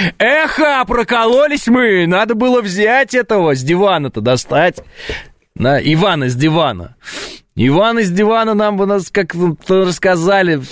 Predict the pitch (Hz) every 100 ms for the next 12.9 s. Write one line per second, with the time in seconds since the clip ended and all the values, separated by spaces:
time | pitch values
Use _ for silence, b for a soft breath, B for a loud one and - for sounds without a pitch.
0 | - 147 156 143 135 131 127 143 120 -
1 | - 120 120 131 143 127 117 104 95 101
2 | 120 101 107 113 110 90 - - - -
3 | 131 120 B - 135 131 143 151 - 151
4 | 147 143 139 120 120 151 156 131 113 117
5 | 120 120 117 110 113 - 110 107 98 92
6 | 90 120 120 B B - 127 143 156 151
7 | 151 147 147 131 127 139 143 131 117 113
8 | - b b b b b _ _ _ _
9 | - - - _ _ - 110 113 107 104
10 | 98 - 254 254 190 180 165 143 110 -
11 | 98 95 - 139 202 160 120 101 92 98
12 | 101 104 104 - 101 87 - -